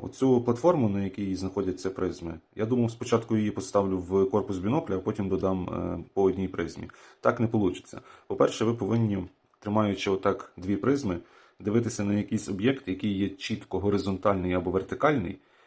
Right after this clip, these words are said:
І, е, якби через ці дві призми зображення буде перевернутим, но об'єкт все рівно повинен бути чітко вертикально або горизонтально. Якщо він десь є нахилений, тут є гвинти, якими можна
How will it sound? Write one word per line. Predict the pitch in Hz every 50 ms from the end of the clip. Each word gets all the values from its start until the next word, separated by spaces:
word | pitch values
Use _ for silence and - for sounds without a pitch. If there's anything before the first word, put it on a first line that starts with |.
| _ _ _
І, | - 98 98 95 95 95 95
е, | 92 92 92 90 87 - - - - -
якби | - 95 - 85 95
через | - - 113 107 104 -
ці | - 120
дві | 101 92 107
призми | - - 127 151 143 117 101
зображення | 87 92 90 101 104 98 98 101 98
буде | 90 104 95
перевернутим, | 98 - 98 95 95 101 110 - - 143 - - 90 80 85 - _
но | - 98 98 101 98 98 95 -
об'єкт | - 95 90 95 117 117 -
все | - - 101
рівно | 113 113 104
повинен | - - 92 101 98 95 92
бути | 92 113 117 123
чітко | 120 - - 110 107 - 98
вертикально | 95 95 95 - 95 - - 123 123 101 85
або | - 92 98 95
горизонтально. | 98 95 98 92 98 95 95 82 78 71 71 - - - - - - -
Якщо | 104 - - - 131 117
він | 113 113 110
десь | 98 107 101 -
є | 104 104
нахилений, | 95 95 - 123 139 147 147 151 156 151 151 - - - - _ _
тут | - 117 117 92
є | 95 104 98 90 90 85 - _ -
гвинти, | - 87 95 98 95 95 92 90 - 113 127 151 - - _ _ _ _ _ _ _ _ _ _ _ _ _ _ _ _ _ _ _ _ _ _ _ _ _ _ _ _ _ _ _ _ _ _ _ _ _ _ _
якими | - 101 95 - 117 113 104 98
можна | 98 110 120 117 113 117 110 107